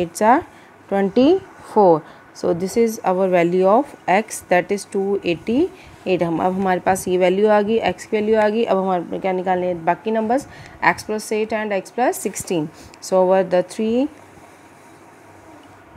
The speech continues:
so our the required three consecutive multiples of eight are, first is two eighty-eight, next two eighty-eight plus eight, two eighty-eight plus sixteen।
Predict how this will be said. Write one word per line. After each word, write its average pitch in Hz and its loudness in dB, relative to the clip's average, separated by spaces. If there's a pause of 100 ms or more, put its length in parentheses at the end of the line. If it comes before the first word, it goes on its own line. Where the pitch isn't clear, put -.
(1900)
so 170 -4
our 180 2
the 175 -4
required 185 -2
three 202 -2 (100)
consecutive 185 -4
multiples 180 -4
of 180 -8
eight 185 -4
are, 254 0 (500)
first 180 -4
is 185 -4
two 185 0
eighty-eight, 208 0
next 175 -8
two 185 -2
eighty-eight 185 -4
plus 208 -2
eight, 226 0
two 180 -2
eighty-eight 175 -4
plus 240 0 (100)
sixteen। 170 -6